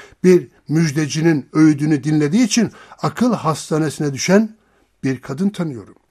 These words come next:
Yani insanlar ne kadar akılsız, aptal olabiliyorlar. Pavlos'un burada ne söylediğini anlamamız gerekir. Aynı zamanda da şu da vardır. İmanlı aldığı çağrıya göre yaşamalıdır. Bazı kardeşler tanıyorum ki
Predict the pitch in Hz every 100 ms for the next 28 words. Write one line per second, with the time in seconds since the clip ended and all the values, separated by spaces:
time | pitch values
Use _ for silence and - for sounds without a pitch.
0 | _ 160 202 143 - _ - 147 143 151
1 | 165 185 131 170 160 143 139 - - 110
2 | - 131 - _ _ _ _ 107 - 120
3 | 113 _ 113 101 101 101 95 95 _ _
4 | _ _ _ _ - - 160 196 226 220
5 | 208 208 202 208 190 180 165 160 175 262
6 | - 156 156 151 165 190 - 101 - -
7 | - _ _ _ _ _ - - 165 226
8 | 185 175 165 196 262 - _ _ _ -
9 | 254 208 123 104 - - _ _ _ _
10 | _ _ _ 160 165 175 180 180 262 -
11 | 147 151 139 160 185 220 - 147 143 135
12 | 139 147 127 120 143 170 139 123 - 110
13 | 110 101 - - _ _ _ _ _ _
14 | _ _ 123 135 127 - 117 117 104 113
15 | 98 113 120 175 220 -